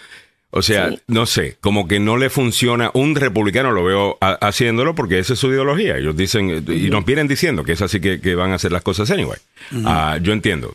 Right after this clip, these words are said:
Speaker 1: pero no, no veo al presidente Biden haciendo eso. Espero no equivocarme, porque sí hay mucha gente que está preocupada por esto.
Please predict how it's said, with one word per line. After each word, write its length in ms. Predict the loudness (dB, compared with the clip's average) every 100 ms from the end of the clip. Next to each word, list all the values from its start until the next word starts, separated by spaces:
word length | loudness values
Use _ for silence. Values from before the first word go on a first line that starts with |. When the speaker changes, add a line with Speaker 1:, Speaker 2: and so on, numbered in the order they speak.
| -2
Speaker 1:
pero 220 | 0 2
no, 220 | 2 0
no 180 | 2 2
veo 200 | 2 2
al 80 | 0
presidente 440 | -2 0 0 2
Biden 300 | 2 2 0
haciendo 360 | 0 -2 -2 -2
eso. 180 | -4 -4
Espero 360 | -2 0 0 -6 -20 _ _ -2
no 400 | 0 2 2 0
equivocarme, 760 | 0 0 0 0 0 0 -2
porque 320 | -2 -2 0 0
sí 140 | 0
hay 80 | 0
mucha 240 | 0 0
gente 180 | 0 0
que 60 | -2
está 160 | -2
preocupada 800 | 0 0 0 -2 0 0 0 -2
por 260 | -2 0 0
esto. 320 | -2 -6